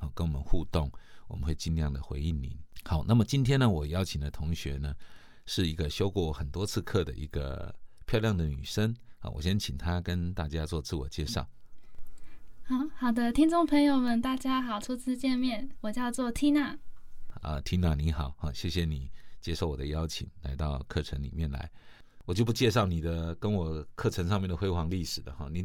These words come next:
Speaker 1: 你有没有算过你大概修过我多少次课，包括旁听的？
Speaker 2: 大概有五六次了，真的很多。
Speaker 1: 嗯，嗯，对，对，对，哈，他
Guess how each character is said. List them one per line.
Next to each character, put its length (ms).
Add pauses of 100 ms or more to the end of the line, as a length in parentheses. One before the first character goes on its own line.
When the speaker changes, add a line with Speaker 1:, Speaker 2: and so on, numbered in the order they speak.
Speaker 1:
你 100
有 40
没 40
有 60
算 160
过 60
你 80
大 80
概 140
修 200
过 140
我 140
多 240
少 180
次 180
课， 160
包 140
括 140
旁 240
听 200
的？ 80 (480)
Speaker 2:
大 140
概 200
有 160
五 180
六 260
次 240
了， 100
真 160
的 120
很 80 (160)
多。 160
Speaker 1:
嗯， 80
嗯， 80
对， 120
对， 200
对， 180
哈， 160
他 320